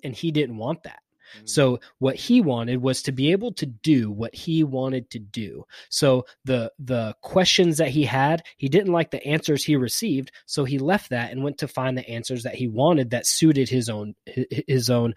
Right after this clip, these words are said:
Speaker 1: lifestyle, the lifestyle that he wanted to pursue, the things that made sense for him.
Speaker 2: That's right.
Speaker 1: But that's what happens when you, when you reject the standard of truth and you seek to find truth elsewhere. The problem is,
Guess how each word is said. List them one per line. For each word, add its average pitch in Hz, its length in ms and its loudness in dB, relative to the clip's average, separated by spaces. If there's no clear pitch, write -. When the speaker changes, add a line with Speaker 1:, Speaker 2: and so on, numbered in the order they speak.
Speaker 1:
lifestyle, 110 800 -2
the 120 80 -6
lifestyle 120 440 0
that 120 100 0
he 127 100 0
wanted 117 280 -2
to - 100 -14
pursue, 202 380 4
the 151 100 2
things 127 280 -2
that 117 140 -4
made 117 200 -4
sense 113 280 -8
for 107 200 -6
him. - 380 0
Speaker 2:
That's - 120 -20
right. - 160 -18
Speaker 1:
But 123 160 2
that's 139 240 2
what - 100 4
happens 147 420 2
when 123 160 0
you, 117 180 -2
when 139 180 4
you 131 140 2
reject 117 560 0
the 196 80 4
standard 160 440 2
of 117 120 -4
truth 127 520 0
and 135 200 0
you 180 200 2
seek 151 480 0
to 156 100 -2
find 151 320 2
truth 135 300 0
elsewhere. 123 420 0
The 104 120 -10
problem 180 340 4
is, 131 160 -2